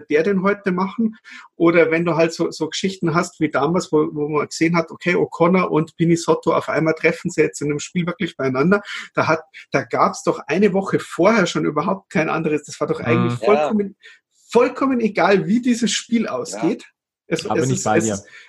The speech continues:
Speaker 1: es ist vollkommen egal, aber jeder hat sich einfach nur drauf gefreut, dass die beiden sich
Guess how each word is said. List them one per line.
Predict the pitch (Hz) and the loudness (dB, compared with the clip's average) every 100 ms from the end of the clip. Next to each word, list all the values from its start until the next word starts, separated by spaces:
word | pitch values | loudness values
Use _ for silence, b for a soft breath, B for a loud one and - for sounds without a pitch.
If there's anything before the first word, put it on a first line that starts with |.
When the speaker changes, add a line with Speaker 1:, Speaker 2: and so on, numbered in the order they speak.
| B | B
Speaker 1:
es | 160 | 0
ist | 185 | 0
vollkommen | - 220 240 233 | 4 4 4 0
egal, | 190 165 190 | 0 2 4
aber | 196 | 4
jeder | 151 175 254 320 | 0 -2 0 0
hat | 294 | -2
sich | - - - | -8 -8 -2
einfach | 214 269 | -2 0
nur | 240 196 | -2 0
drauf | 160 170 - | 0 -2 -4
gefreut, | 170 156 185 233 | -4 2 2 2
dass | 190 - | -2 -4
die | 196 226 | -6 -4
beiden | - 147 156 170 | -2 -2 0 -2
sich | - 170 - | -6 -8 -10